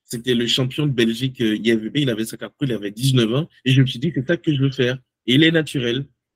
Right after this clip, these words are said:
Et en regardant, j'ai fait des recherches pour tomber, c'était qui sur son coach.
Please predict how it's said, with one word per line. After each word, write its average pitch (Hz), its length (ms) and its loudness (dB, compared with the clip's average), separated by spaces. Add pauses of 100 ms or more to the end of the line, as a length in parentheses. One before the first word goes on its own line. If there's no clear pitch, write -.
(200)
Et 123 60 -4
en 127 100 0
regardant, 131 400 2
j'ai 131 160 -2
fait 120 140 -2
des 120 100 0
recherches 117 340 -4
pour 117 120 -20
tomber, 117 200 -2
c'était 120 260 -8
qui 156 180 -8
sur 127 180 -4
son 107 140 -10
coach. - 420 -4